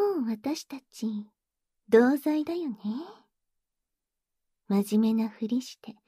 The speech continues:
裏では男の子をスケベに誘惑してる女の子と、それに全く抗えずに、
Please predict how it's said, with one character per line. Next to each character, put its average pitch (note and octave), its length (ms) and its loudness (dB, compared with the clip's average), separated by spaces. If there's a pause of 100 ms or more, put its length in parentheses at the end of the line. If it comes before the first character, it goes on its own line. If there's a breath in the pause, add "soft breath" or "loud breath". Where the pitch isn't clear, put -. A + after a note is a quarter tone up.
(600)
裏 D#4+ 240 8
で F#4 160 0
は B3+ 300 -10 (260)
男 C4+ 420 4
の E4+ 120 6
子 B3 180 0
を G3+ 80 0
ス - 200 -10
ケ A3 140 4
ベ A#4 120 0
に B3 300 2
誘 A3+ 140 4
惑 C4+ 320 -2
し - 140 -14
て C4 140 2
る C4 220 0
女 D4+ 340 2
の D#4 140 -6
子 - 180 -12
と、 G#3+ 240 -14 (1160)
そ G3 200 2
れ G3+ 140 6
に A3 180 4
全 F#3 220 4 (280)
く B3+ 280 2
抗 B3+ 80 0 (160)
え C#4+ 160 -2
ず B3 160 -16
に、 A3 180 -18